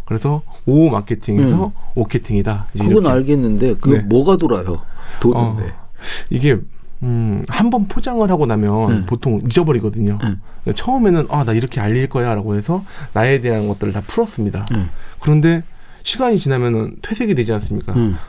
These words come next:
Speaker 1: 사실 저도 그렇게 오랫동안 기간이 된 게 아닌데 한 일 년만 지났는데 계속 그전 자료를 가지고 저를 포장한 상태로 계속 판매를 하면, 어, 굉장히,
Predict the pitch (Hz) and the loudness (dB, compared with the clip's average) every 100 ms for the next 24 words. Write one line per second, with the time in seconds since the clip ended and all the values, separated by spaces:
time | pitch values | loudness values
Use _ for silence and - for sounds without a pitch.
0 | - 185 185 160 95 - - - - - | -4 2 4 2 0 -6 -12 -14 -16 -18
1 | - 143 165 139 117 127 214 214 185 147 | -6 0 2 0 0 2 2 2 0 0
2 | 117 113 110 110 107 95 98 123 113 107 | 0 -2 -2 -2 0 0 -2 -2 -4 -6
3 | - - - 143 208 254 233 175 127 127 | -10 -8 -2 2 2 2 0 0 0 -2
4 | 117 117 - 147 175 - - 143 151 202 | 0 -2 0 0 0 -2 0 2 4 4
5 | 202 190 151 123 131 127 110 101 104 170 | 4 2 0 0 2 0 -2 -2 0 0
6 | 233 - - - - - 120 117 208 214 | 0 -8 -12 -10 -8 -2 0 0 0 2
7 | 202 175 156 151 127 104 120 101 - 120 | 2 2 2 0 0 0 0 -2 -4 -2
8 | 110 - 196 180 147 120 107 120 - - | -2 0 0 2 2 0 0 0 -2 -6
9 | - - - - - - - - 120 110 | -10 -10 -6 -4 -4 -4 -2 0 0 0
10 | - - - - 127 127 151 127 | -2 -4 -4 -2 2 4 6 4